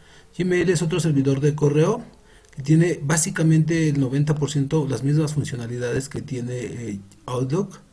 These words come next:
Aquí la diferencia básicamente va a estar en los servicios que ofrecen. Entonces, si ustedes recuerdan algunos de los servicios que les ofrecían, por ejemplo, en el caso de Outlook,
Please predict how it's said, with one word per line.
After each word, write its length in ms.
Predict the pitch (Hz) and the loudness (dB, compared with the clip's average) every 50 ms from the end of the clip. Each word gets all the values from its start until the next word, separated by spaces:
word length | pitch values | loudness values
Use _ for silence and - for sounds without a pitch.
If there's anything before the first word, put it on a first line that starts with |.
| _ _ _ _ _ _ _ _ _ _ - - | _ _ _ _ _ _ _ _ _ _ -14 -10
Aquí 300 | 117 110 - - 175 170 | -10 -8 -4 -2 0 0
la 100 | 185 180 | 2 4
diferencia 500 | 160 143 143 139 135 147 147 151 170 147 | 4 4 4 4 2 2 2 2 2 2
básicamente 600 | 147 139 - 151 147 151 143 143 139 135 147 135 | 2 2 0 0 0 0 0 0 0 0 -2 -2
va 100 | 131 131 | -2 -2
a 20 | |
estar 240 | 131 - - 139 143 | -4 -4 -4 -2 0
en 140 | 143 139 131 | 0 0 -2
los 120 | 117 104 | -2 -4
servicios 540 | - 117 113 110 120 117 - - - - - | -6 -8 -8 -8 -8 -8 -6 -6 -8 -8 -8
que 120 | - 135 | -8 -8
ofrecen. 520 | 120 110 - 151 160 156 160 147 104 98 - - - _ _ _ _ - _ _ _ _ _ - | -8 -4 -2 0 0 0 0 -2 -8 -10 -14 -18 -20 _ _ _ _ -20 _ _ _ _ _ -10
Entonces, 460 | 127 117 - 147 139 131 - 135 127 | -10 -4 0 2 2 2 2 0 -2
si 80 | 139 | -2
ustedes 400 | 123 - - 165 165 165 160 147 | -6 -4 -2 0 0 0 0 0
recuerdan 500 | 165 175 165 - 180 170 156 165 160 160 | -2 -2 -2 -4 -4 -2 0 0 0 0
algunos 320 | 139 127 135 147 151 151 143 | 0 0 0 2 2 2 2
de 80 | 147 | 0
los 140 | 135 131 131 | 0 -2 -2
servicios 420 | 147 135 135 139 135 - 143 135 - | -2 -2 -2 -2 -2 -2 -4 -6 -6
que 120 | - 117 | -6 -6
les 200 | 101 101 98 110 | -4 -4 -4 -4
ofrecían, 600 | 101 98 123 117 120 123 - 190 165 143 131 131 | -6 -6 -6 -6 -6 -4 -2 0 0 0 0 -2
por 120 | - 123 120 | -4 -8 -8
ejemplo, 460 | 117 - 143 131 131 - 131 - - | -6 -4 -4 -4 -4 -6 -8 -8 -8
en 160 | - 117 113 | -8 -10 -8
el 160 | 107 101 101 | -8 -8 -10
caso 380 | - - 143 139 - 135 131 131 - - - _ _ _ _ _ _ _ _ _ _ _ - - - - | -4 -2 -2 -2 -2 -4 -8 -8 -8 -12 -20 _ _ _ _ _ _ _ _ _ _ _ -20 -20 -12 -4
de 180 | 143 147 147 - | -4 -4 -4 -2
Outlook, 500 | - 160 156 151 147 151 180 196 202 - | 0 2 2 2 2 0 0 -2 -4 -4